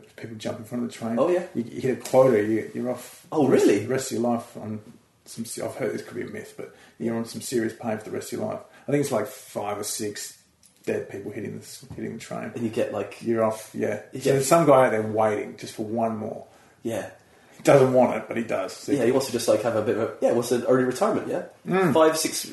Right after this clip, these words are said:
Speaker 2: people jump on the train, you're, you're okay, you're off on disability.
Speaker 1: Yeah, yeah, I think, I don't know
Speaker 2: Mm.
Speaker 1: what the number is,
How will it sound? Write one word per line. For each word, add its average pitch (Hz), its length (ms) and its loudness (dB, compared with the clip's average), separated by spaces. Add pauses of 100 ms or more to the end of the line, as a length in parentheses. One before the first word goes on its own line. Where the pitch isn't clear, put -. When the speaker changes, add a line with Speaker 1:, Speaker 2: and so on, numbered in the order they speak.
(300)
Speaker 2:
people 131 320 2
jump - 280 2
on 104 80 0
the 117 60 2
train, 117 340 4
you're, 117 320 6
you're 117 200 4
okay, 117 260 4
you're 120 140 8
off 117 120 2
on 120 60 4
disability. 120 460 0 (200)
Speaker 1:
Yeah, 139 300 4 (140)
yeah, 135 240 2
I 127 60 4
think, - 240 0
I 143 100 6
don't 151 80 8
know 139 100 6
Speaker 2:
Mm. 135 60 4
Speaker 1:
what 139 80 8
the 127 60 2
number 123 300 6
is, 139 280 6